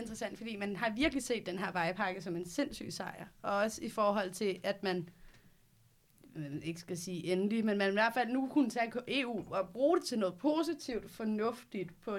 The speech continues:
E U-plan, fordi at transportkørsel jo netop er så transnationalt. Altså, om det virker jo så netop fedt rent faktisk at finde ud af, altså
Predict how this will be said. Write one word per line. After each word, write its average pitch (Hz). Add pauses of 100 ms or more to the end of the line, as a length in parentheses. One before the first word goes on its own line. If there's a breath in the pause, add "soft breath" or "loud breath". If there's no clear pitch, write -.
E 220
U-plan, 185
fordi 214
at 196
transportkørsel 208
jo 220
netop 220 (640 soft breath)
er 247
så 220 (960)
transnationalt. 208
Altså, 190 (560 loud breath)
om 190
det 175
virker 254 (120)
jo 220
så 247
netop 247
fedt 285
rent 285
faktisk 277
at 269
finde 262
ud 339
af, 240
altså 226